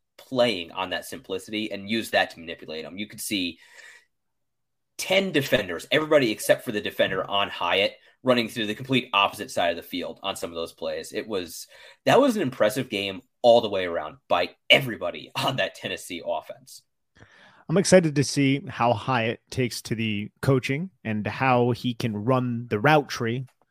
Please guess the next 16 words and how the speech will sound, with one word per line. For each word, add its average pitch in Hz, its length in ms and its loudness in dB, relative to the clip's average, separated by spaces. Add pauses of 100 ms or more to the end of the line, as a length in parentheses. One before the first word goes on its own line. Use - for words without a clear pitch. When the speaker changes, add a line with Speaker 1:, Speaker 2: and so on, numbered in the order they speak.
(120)
Speaker 2:
for 147 160 8
the 110 60 -2
New 120 100 2
York 107 280 2
Giants. 95 360 -4
'Cause 107 160 -4
again, 120 220 0
this 135 200 6
is 196 140 8
somebody 165 380 8
who 127 160 2
ran 127 360 4 (420)
deep 208 200 8
over, 190 460 10 (1040)
nine 151 260 4
route, 131 280 2